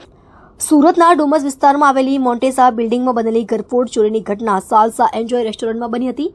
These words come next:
આ ચોરીમાં આશરે આઠ લાખ સાઠ હજાર રૂપિયાની રોકડ રકમની લૂંટ કરવામાં આવી હતી. ચોરીને અંજામ આપનારા આરોપીઓ ખૂબ જાણકારીપૂર્વક અને વ્યવસ્થિત રીતે તૈયાર હતા, જેનાથી પોલીસ માટે આ કેસ શરૂમાં બ્લાઇન્ડ કેસ સમાન લાગ્યો. ઓળખાણ ન થાય આ માટે તેઓ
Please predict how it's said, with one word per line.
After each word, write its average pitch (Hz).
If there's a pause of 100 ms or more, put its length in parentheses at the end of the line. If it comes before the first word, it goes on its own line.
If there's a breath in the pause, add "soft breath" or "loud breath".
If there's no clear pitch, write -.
(320 soft breath)
આ 226
ચોરીમાં 269
આશરે 254
આઠ 262
લાખ 254
સાઠ 226
હજાર 254
રૂપિયાની 247
રોકડ 220
રકમની 220
લૂંટ 214
કરવામાં 214
આવી 233
હતી. - (420 loud breath)
ચોરીને 240
અંજામ 262
આપનારા 247
આરોપીઓ 247
ખૂબ 247
જાણકારીપૂર્વક 247 (400 loud breath)
અને 240
વ્યવસ્થિત 285
રીતે 254
તૈયાર 226
હતા, 262
જેનાથી 254
પોલીસ 254
માટે 247
આ 233
કેસ 247
શરૂમાં 254 (340 loud breath)
બ્લાઇન્ડ 247
કેસ 269
સમાન 254
લાગ્યો. 269 (260)
ઓળખાણ 247
ન 269
થાય 269
આ 240
માટે 247
તેઓ 262